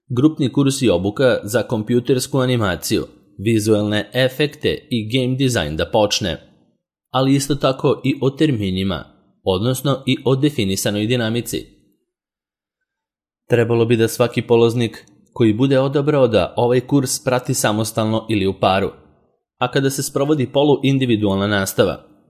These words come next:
sa profesorom koji je u tom slučaju nadležan, odnosno sa koordinatorom za nastavu konkretne poslovnice Obrazovnog centra Akademije Oxford, apsolutno sve detalje koji se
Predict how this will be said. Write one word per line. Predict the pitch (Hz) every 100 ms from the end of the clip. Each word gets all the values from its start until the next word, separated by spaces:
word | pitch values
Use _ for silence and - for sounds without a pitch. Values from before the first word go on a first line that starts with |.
| _ _ _ _
sa | - 95 -
profesorom | 98 - 113 139 139 139
koji | 147 143
je | 139
u | 113
tom | 104 135 117
slučaju | 120 117 110 76
nadležan, | 78 104 131 131 131 95 - - _ -
odnosno | 135 135 139 - 135
sa | 123 127
koordinatorom | 113 113 104 107 123 143 147 117 104
za | 117
nastavu | 113 76 73 131 117 113
konkretne | - 92 95 143 147 147 101 -
poslovnice | 98 - 123 120 123 127 85 - _ _ _ _ _ _ _
Obrazovnog | 120 147 143 143 117 110
centra | - 127 123 101
Akademije | 87 113 95 85 120
Oxford, | 98 - - 85 67 - _ _ _ _ _
apsolutno | 139 - - 151 147 139
sve | 127 135 143
detalje | 117 - 85 82 113
koji | 120 110
se | 127